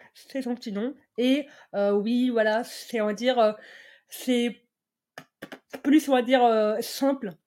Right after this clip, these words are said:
de, on va dire, euh, bah, de, euh, donc, d'avoir du coup une, euh,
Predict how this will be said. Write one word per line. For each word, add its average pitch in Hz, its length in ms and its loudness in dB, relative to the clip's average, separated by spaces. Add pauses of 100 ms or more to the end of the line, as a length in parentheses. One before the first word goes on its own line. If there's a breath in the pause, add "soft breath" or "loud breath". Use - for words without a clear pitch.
(520)
de, 269 420 2
on 240 60 0
va 220 160 0
dire, 247 380 2
euh, 220 400 4
bah, 214 160 2
de, 226 140 0
euh, 233 540 0 (600)
donc, 233 260 2 (1300)
d'avoir 247 260 4
du 247 100 0
coup 277 320 -2 (1000 loud breath)
une, 240 480 4
euh, 220 500 0